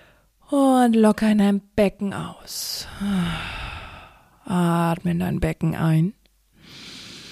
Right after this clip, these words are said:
Und noch weiter tiefer in die Beine aus. Und von hier aus nochmal in die Beine ein.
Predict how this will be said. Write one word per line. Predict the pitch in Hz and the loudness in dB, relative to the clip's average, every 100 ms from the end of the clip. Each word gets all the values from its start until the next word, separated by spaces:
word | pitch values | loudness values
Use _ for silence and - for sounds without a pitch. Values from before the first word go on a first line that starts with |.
| - - - _ | -20 -20 -20 _
Und | 226 220 220 220 214 214 196 | 0 2 4 6 6 6 6
noch | 202 190 | 6 6
weiter | 185 190 190 190 185 175 | 6 6 6 4 2 0
tiefer | 185 180 180 170 165 | 2 4 4 2 0
in | 160 156 | -2 -2
die | |
Beine | 165 156 160 160 160 160 160 - | -2 0 2 2 2 2 0 -4
aus. | 160 - - - - - - - - - - - - - - - - | -10 -12 -20 -18 -14 -14 -14 -16 -14 -12 -12 -12 -14 -16 -18 -20 -12
Und | 185 175 | -8 -8
von | - 160 | -6 -4
hier | 151 175 170 170 - | 2 6 6 4 2
aus | 185 | -8
nochmal | 170 156 165 | -6 -4 0
in | 165 | 0
die | 165 | 2
Beine | 165 165 160 165 | 2 4 4 2
ein. | 160 165 | 0 -2